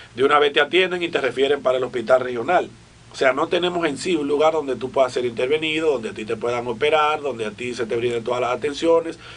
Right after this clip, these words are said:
donde tú tengas los insumos, no lo hay. Entonces estamos, eh, en ese mismo sentido también pidiendo a las autoridades que centren su atención en esa parte, porque imagínate tú, a veces la gente no tiene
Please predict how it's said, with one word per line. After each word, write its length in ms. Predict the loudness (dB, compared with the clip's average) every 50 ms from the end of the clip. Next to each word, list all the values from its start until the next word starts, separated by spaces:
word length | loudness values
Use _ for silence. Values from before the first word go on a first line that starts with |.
| -10 -2
donde 160 | 0 0 0 0
tú 120 | 0 0
tengas 280 | 0 2 2 4 2 2
los 180 | 2 0 -2
insumos, 560 | -4 -4 0 0 2 2 2 0 -2 -4 -6 -8 -12 -20 -20 -20 -16 -10
no 200 | -6 -4 -2 0
lo 180 | 2 4 6
hay. 240 | 6 6 4 2 -2 -10 -18 -20 -20 -18 -8 -6
Entonces 340 | -4 -2 -2 0 2 2
estamos, 440 | 4 4 2 2 2 0 -4 -4 -6 -10 -18 -20 -20 -20 -20 -20 -6 0
eh, 240 | 2 2 2 4 4
en 120 | 4 4 4
ese 200 | 2 2 2 0
mismo 200 | 0 0 -2 0
sentido 400 | 0 0 0 2 2 2 4 4
también 380 | 2 2 2 2 0 0 0
pidiendo 580 | -2 0 2 2 2 2 2 2 2 2 0 -2 -6 -12 -18 -20 -12 -4
a 100 | 0 2
las 200 | 2 2 2 0
autoridades 480 | 0 0 0 0 4 4 4 4 4
que 120 | 2 -4 -2
centren 360 | -2 -2 0 0 0 0 2
su 80 | 2 0
atención 520 | 0 0 -2 -2 0 2 2 2 0 -2
en 80 | -6 -4
esa 200 | -2 0 0 4
parte, 400 | 6 6 6 6 4 -2 -8 -10
porque 460 | -8 -10 -12 -10 -12 -14 -14 -14 -16 -18 -20 -20 -20 -20 -12 -10
imagínate 520 | -6 -2 0 0 2 2 2 4 4 2
tú, 180 | 2 2 2 2
a 60 | 2
veces 260 | 2 0 0 0 2
la 120 | 4 4 4
gente 260 | 2 0 -2 -4 -4
no 120 | -4 -4
tiene 360 | 0 2 2 2 2 0 -6